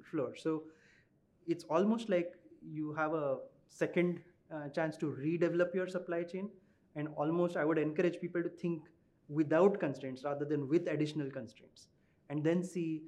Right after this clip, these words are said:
you know, you know, there are companies like G E P who do everything there is to do in supply chain. If there's any pain point that you have, uh, providers can come in and solve it for you, but you can really relook at your entire supply chain and rebuild it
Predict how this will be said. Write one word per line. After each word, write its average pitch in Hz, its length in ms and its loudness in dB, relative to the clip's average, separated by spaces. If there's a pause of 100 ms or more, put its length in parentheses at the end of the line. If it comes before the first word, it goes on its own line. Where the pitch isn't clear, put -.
(300)
you 147 120 -2
know, 127 220 -6 (560)
you 135 60 -4
know, 127 80 -6
there 139 140 0
are 143 60 0
companies 139 440 -4
like 131 160 -4
G 180 180 -2
E 180 40 -2
P 180 120 -2
who 160 160 -2
do 135 140 -6 (200)
everything 165 460 0
there 139 160 0
is 190 140 0
to 240 120 -4
do 214 140 2
in 208 100 0
supply 180 340 -2
chain. 165 220 -2
If 131 100 -6
there's 127 240 -8 (120)
any 160 280 -2 (120)
pain 156 200 0
point 160 220 0
that 151 140 0
you 151 180 -6
have, 143 220 -4 (720)
uh, 143 180 -6
providers 143 460 0
can 147 140 -6
come 139 200 -6
in 139 80 -4
and 131 120 -6
solve 165 260 0
it 156 120 -4
for 143 160 -4
you, 127 140 -6
but 139 180 -6
you 139 80 -10
can 143 240 -4 (120)
really 151 560 -2 (180)
relook 156 380 -4
at 143 120 -4
your 147 120 -2
entire 135 340 -4
supply 135 320 -8
chain 131 220 -12
and - 640 -12
rebuild 151 400 2
it - 220 -8